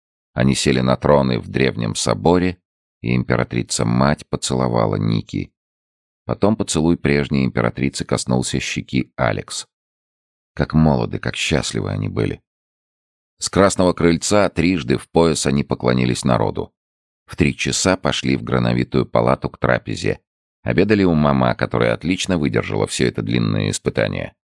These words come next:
В девять часов пошли на верхний балкон, откуда Алекс зажгла иллюминацию на Иване Великом.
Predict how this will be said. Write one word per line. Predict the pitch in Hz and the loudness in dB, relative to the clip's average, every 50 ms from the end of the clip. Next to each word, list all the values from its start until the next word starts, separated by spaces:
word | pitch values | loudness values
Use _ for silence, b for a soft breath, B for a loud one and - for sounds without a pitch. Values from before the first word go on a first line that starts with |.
| _ _ _ _ _ _ _ - | _ _ _ _ _ _ _ -6
В | 60 62 | -4 2
девять | 65 98 110 113 107 - | 2 4 4 4 2 -2
часов | - - 107 - - 107 92 - | -2 -2 -2 0 0 0 0 0
пошли | - 76 67 - - 69 | 0 0 0 2 2 2
на | 69 67 | 2 4
верхний | 65 69 67 - - 67 60 | 4 2 0 0 -2 -4 0
балкон, | 57 65 62 58 - - 60 57 55 | 2 2 2 2 2 0 2 2 2
откуда | 52 - _ 64 60 53 57 58 64 76 | -2 -4 _ -6 0 2 2 4 4 4
Алекс | 85 90 - - - - - _ _ | 2 0 0 -2 -6 -8 -10 _ _
зажгла | - - - 69 58 - - 65 67 69 69 | -8 -2 0 0 0 0 0 0 2 2 2
иллюминацию | 67 64 62 60 58 57 62 69 71 - - - 62 60 | 2 0 0 0 0 2 2 0 0 0 -2 -2 0 0
на | 60 58 58 55 | 0 0 0 0
Иване | 50 58 60 60 60 57 | 0 0 0 0 0 -2
Великом. | 53 57 52 50 50 - 50 50 - - | -2 -2 -2 -2 -4 -4 -4 -4 -4 -6